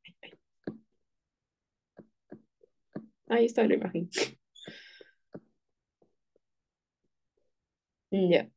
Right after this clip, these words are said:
Tres son lo-, los primeros, tres son los más frecuentes, que serían los proyectos de investigación, de ciencia, de investigación básica de laboratorio, como les dije, puede ser biología, bi-, bioquímica, farma-, farmacología, que es en nuestro caso de nuestra L,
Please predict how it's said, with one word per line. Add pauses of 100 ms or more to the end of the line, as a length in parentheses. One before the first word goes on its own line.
(360)
Tres
son
lo-, (160)
los
primeros, (400)
tres
son
los
más
frecuentes,
que
serían
los
proyectos
de
investigación, (460)
de
ciencia, (120)
de (200)
investigación
básica
de
laboratorio, (100)
como
les
dije,
puede
ser
biología,
bi-, (500)
bioquímica,
farma-, (520)
farmacología,
que
es
en
nuestro
caso
de
nuestra
L,